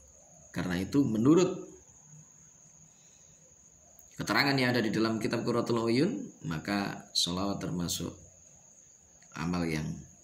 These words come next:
istimewa dibandingkan dengan amal-amal yang lainnya. Apakah ini berarti kita menafikan amal yang lain? Tidak. Ini hanya pendapat yang disampaikan oleh sebagian di antara para ulama dengan meneliti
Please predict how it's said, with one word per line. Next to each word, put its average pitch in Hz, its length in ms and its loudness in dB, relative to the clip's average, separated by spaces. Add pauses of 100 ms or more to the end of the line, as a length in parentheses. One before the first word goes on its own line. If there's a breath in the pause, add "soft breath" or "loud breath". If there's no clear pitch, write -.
(340)
istimewa 107 720 0
dibandingkan 82 560 -4
dengan 69 240 -6
amal-amal 73 560 -4 (400 loud breath)
yang 76 160 -2
lainnya. 85 400 0
Apakah 135 320 0
ini 156 160 4
berarti 147 400 4
kita 156 320 2
menafikan 151 560 2
amal 147 240 2
yang 147 240 2
lain? 156 240 2
Tidak. - 640 -2
Ini 113 480 -2 (300 loud breath)
hanya 95 320 -2
pendapat 98 640 -4
yang 92 160 -4
disampaikan 82 800 -4
oleh 90 160 -4
sebagian 110 720 0
di - 140 -2
antara 87 340 -4
para 80 240 -4
ulama 95 320 -2 (460 loud breath)
dengan 92 580 0
meneliti 113 880 2